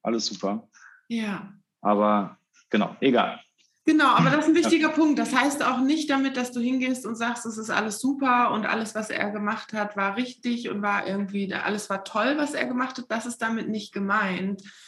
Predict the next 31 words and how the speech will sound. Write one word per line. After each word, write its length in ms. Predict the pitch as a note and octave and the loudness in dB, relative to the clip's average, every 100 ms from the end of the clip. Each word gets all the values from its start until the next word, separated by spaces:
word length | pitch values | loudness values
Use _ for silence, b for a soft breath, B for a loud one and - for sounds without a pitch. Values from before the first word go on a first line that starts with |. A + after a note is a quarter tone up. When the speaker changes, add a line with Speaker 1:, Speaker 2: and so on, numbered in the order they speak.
| B B | B B
Speaker 2:
Nur 340 | A3 A3+ A3+ G#3+ | 0 2 2 2
solange 480 | A3 A3 A3 B3+ | 0 2 2 0
du 120 | A3 G#3 | -2 -4
diesen 540 | G#3 G3 G3+ G#3 F3+ | -4 -2 0 0 -2
Vorwurf 560 | - A#3 C#4+ C4 A#3 A3+ | -4 0 0 0 0 -2
hast, 220 | A3 G#3 | -2 -2
und 80 | G#3 | -4
das 160 | G3+ | -4
ist 80 | - | -4
ganz 240 | G3 G3+ | -4 -4
normal, 420 | G3+ G3+ A3 B3+ G#3 | -4 0 2 2 0
das 200 | G3 - | -4 -6
entwickeln 500 | G3+ G#3+ A3 G#3 F#3 | -4 -4 -4 -2 0
wir 180 | F#3+ | 0
alle 220 | C4 C4 - | 0 0 0
irgendwann 500 | F#3+ G3+ G3 F#3+ F#3+ | 0 -2 -2 -2 -2
im 140 | G3 | -2
Laufe 280 | F#3 F#3+ - | 0 -2 -4
unseres 720 | G3 F#3 F#3 F3+ - - - | -4 -2 -2 -2 -4 -10 -6
Lebens 360 | G3 G3 G3 G3+ | -2 0 0 -2
an 220 | - F#3+ | -2 -2
unsere 360 | - F3+ F3+ F3 | -2 -2 -2 -4
Eltern. 680 | F3 F3 F3 F#3+ F#3 G#3 | -4 -4 -4 -2 -2 -2
Wir 260 | F#3+ F#3 F#3 B B - | 0 -2 -4 B B -6
haben 160 | G3+ F#3+ | -2 4
immer 320 | C#4+ A#3+ G3 | 4 4 2
irgendwelche 600 | G3+ G3 F#3 F3+ F3+ F3+ | 2 0 0 -2 -2 -4
Vorwürfe. 960 | - F3 E3+ E3+ E3+ E3+ F#3+ G3 A#3+ - B B B B | -6 -2 -2 -2 -4 -4 -4 -4 -4 -8 B B B B
So, 160 | - G3+ | -2 2
das 200 | G3+ G#3 | 2 2
hat, 180 | - | 0